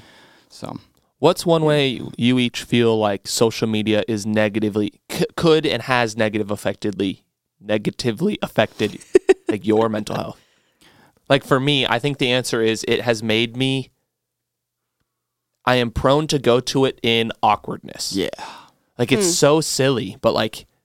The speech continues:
Speaker 2: when I'm standing in line, I pull out my phone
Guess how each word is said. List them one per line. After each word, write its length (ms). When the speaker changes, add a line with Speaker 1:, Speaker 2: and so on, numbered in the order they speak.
Speaker 2:
when 100
I'm 80
standing 320
in 120
line, 360
I 100
pull 200
out 100
my 120
phone 300